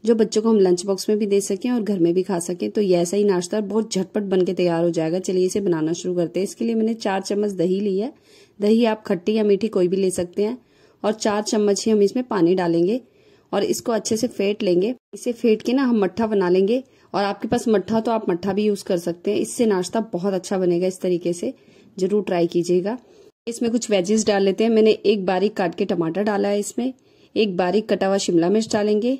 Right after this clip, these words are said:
सब चीज़ हमें बारीक काटनी है, बस इस चीज़ का ध्यान रखिएगा। और इसमें खास चीज़ डालेंगे, आधा खीरा डाला है मैंने काट के, बहुत अच्छा टेस्टी, बहुत ज़्यादा अच्छा स्वाद आता है इससे।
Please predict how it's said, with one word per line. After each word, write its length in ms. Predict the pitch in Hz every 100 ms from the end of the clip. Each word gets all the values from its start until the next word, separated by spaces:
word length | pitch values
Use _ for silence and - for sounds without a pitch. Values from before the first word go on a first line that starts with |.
| -
सब 200 | - 233
चीज़ 220 | 226 240 226
हमें 200 | 247 185
बारीक 280 | 170 185 185
काटनी 360 | 185 180 202 220
है, 200 | 320 311
बस 220 | 202 180
इस 140 | 180
चीज़ 160 | 190 185
का 100 | 208
ध्यान 260 | 196 185 180
रखिएगा। 280 | 175 208
और 80 | 220
इसमें 240 | 214 - 226
खास 300 | 175 185 -
चीज़ 160 | 220
डालेंगे, 380 | 208 185 185 220
आधा 340 | - 185 175 202
खीरा 300 | - 185 202
डाला 240 | 185 175
है 60 | 196
मैंने 160 | 196
काट 260 | 196 180 170
के, 100 | 208 -
बहुत 260 | 156 185 196
अच्छा 200 | 175 190
टेस्टी, 460 | 175 185 - 208 202 - - _ _
बहुत 180 | 196 214
ज़्यादा 200 | 190 175
अच्छा 220 | 180 214
स्वाद 320 | 190 185 175
आता 200 | 175 165
है 100 | 170
इससे। 340 | 175 - 180